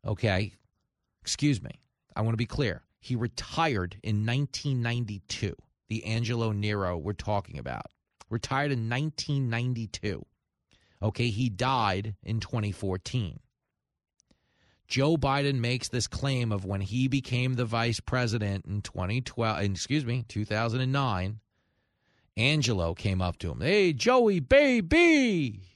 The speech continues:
I don't wanna hear anything about Air Force One. You know, you've done two million miles on Amtrak. We added it up."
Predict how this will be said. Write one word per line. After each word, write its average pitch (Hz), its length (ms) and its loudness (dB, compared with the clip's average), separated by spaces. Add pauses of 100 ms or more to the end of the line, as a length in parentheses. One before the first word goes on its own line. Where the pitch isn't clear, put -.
(880)
I 240 140 4
don't 262 100 8
wanna 254 140 8
hear 240 120 8
anything 226 220 8
about 208 160 8
Air 214 140 8
Force 175 340 6
One. 190 320 6
You 180 80 4
know, 202 100 6
you've 208 220 4
done 226 280 6
two 247 180 4
million 233 340 8
miles 247 400 8
on 202 100 6
Amtrak. 202 600 6
We 214 180 6
added 285 300 8
it 233 100 4
up." 302 360 8